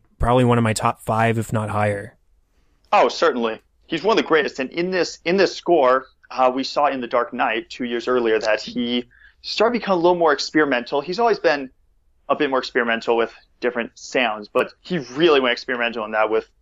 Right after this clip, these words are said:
Speaker 2: sounds of the Joker and things like that. And here he just takes the entire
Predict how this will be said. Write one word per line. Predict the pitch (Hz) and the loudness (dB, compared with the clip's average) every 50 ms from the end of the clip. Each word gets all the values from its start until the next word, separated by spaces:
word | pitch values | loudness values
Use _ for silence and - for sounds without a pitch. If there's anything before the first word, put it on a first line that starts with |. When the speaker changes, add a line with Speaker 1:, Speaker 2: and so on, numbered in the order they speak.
| _ - | _ -20
Speaker 2:
sounds | - - - 123 117 120 110 | -10 -4 -2 0 0 -2 -2
of | 117 | -4
the | 110 117 | -6 -6
Joker | 113 - - 113 117 117 117 117 | -4 -2 0 0 0 0 -2 -4
and | 107 104 | -6 -6
things | - 120 113 110 - | -6 -6 -6 -4 -2
like | 104 104 - | -4 -4 -2
that. | - 123 117 107 107 - - _ _ _ _ - | 0 0 2 0 0 -4 -8 _ _ _ _ -6
And | 123 120 | -6 -4
here | 110 233 226 175 170 147 | -2 0 2 4 4 4
he | 127 113 | 2 0
just | - 113 - - | -4 -8 -10 -8
takes | - 131 120 - | -6 -6 -4 -4
the | - 113 | -4 -4
entire | 110 107 - - - 143 139 135 127 123 120 - | -4 -4 -4 -2 0 2 2 2 2 0 -2 -4